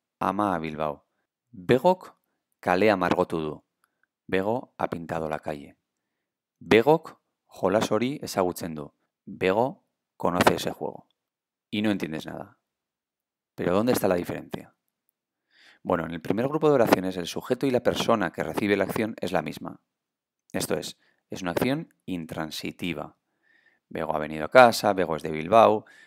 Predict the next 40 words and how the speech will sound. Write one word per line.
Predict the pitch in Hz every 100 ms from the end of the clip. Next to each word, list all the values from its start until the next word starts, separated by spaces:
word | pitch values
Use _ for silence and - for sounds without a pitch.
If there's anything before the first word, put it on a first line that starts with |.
| _
Bego | 90 85
está | 80 82
en |
la | 78
calle, | - 110 98 95 101
Bego | 92 85
está | 82 90
jugando. | - 85 107 95 98 - _ _ _ _ _ _
Pero | 87
si | 85
entramos | 82 95 123
a | 135
analizar | 131 120 117 123
el | 92
segundo | - 85 95
grupo | 98 - 98
de |
frases, | 87 95 90 80 -
hay | 104
un | 110
objeto | 110 101 - - 98
sobre | - 85
el | 85
que | -
recae | 80 78 98
la | 90
acción. | - - 73 - _ _ _ _ _ _ -
Veámoslo. | - 104 85 80 - - _ _ _ _ _ _ _ _
"Begok | 92 127 143 170 170 - _
etxeko | - - 104 110
leihoa | 104 98 120 101
apurtu | - 90 -
du." | 73 73 _ _ _ _ _
En | 92
este | 104 131
caso, | 131 131 135
Bego | 113 117 117
ha |
roto | 110 101 90
algo. | 82 73 78 -